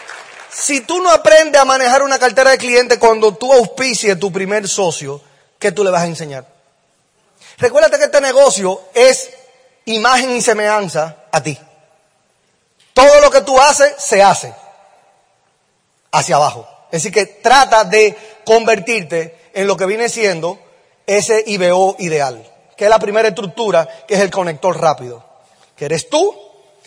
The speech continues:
Si, cuando nosotros hablamos con nuestros socios, me dicen,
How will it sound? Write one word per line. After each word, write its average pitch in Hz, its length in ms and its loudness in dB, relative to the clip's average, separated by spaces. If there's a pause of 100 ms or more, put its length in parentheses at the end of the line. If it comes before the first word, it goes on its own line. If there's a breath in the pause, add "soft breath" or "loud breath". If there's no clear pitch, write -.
Si, - 560 -14 (960)
cuando 233 220 0
nosotros 277 320 0
hablamos 302 240 4
con 285 120 0
nuestros 277 300 0
socios, 208 520 0 (680 soft breath)
me 196 100 -4
dicen, 220 340 -2